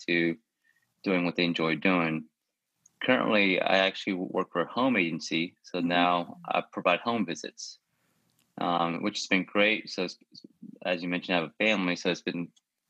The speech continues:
Speaker 1: awesome just, um, being able to spend more time with the kids,
Speaker 2: Mm.
Speaker 1: make my own schedule, and therefore go into people's homes and spend more quality time on helping patients get better.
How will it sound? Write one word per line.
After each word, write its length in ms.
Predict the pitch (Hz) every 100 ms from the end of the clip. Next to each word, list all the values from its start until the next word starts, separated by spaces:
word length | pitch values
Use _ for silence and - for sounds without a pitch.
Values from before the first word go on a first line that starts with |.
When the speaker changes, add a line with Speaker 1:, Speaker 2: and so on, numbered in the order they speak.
| _ _ _ -
Speaker 1:
awesome 480 | 101 107 - 95 80
just, 500 | 85 80 - - - _ - -
um, 400 | 85 82 80 - _ _ _ _ -
being 180 | 95
able 200 | 95 90
to 60 | 92
spend 200 | - 98
more 120 | 90
time 280 | - - 90
with 80 | 85
the 60 | -
kids, 520 | 110 107 104 - - _
Speaker 2:
Mm. 440 | 247 247 226 208 196 _
Speaker 1:
make 160 | - -
my 100 | 95
own 160 | 90 85
schedule, 880 | - 107 104 98 101 98 98 95 _ _ _ _ -
and 220 | 92 85
therefore 400 | 90 - 95 90
go 220 | - 95
into 180 | 95 -
people's 360 | 101 90 - -
homes 420 | 151 135 98 95
and 100 | 95
spend 320 | - 98 92
more 160 | 90 90
quality 540 | - 95 85 82 82
time 560 | - 104 98 85 85 - _ _ _ _
on 320 | - 90 85 82
helping 320 | 90 - 80
patients 320 | 92 - 69
get 220 | - -
better. 340 | 82 78 -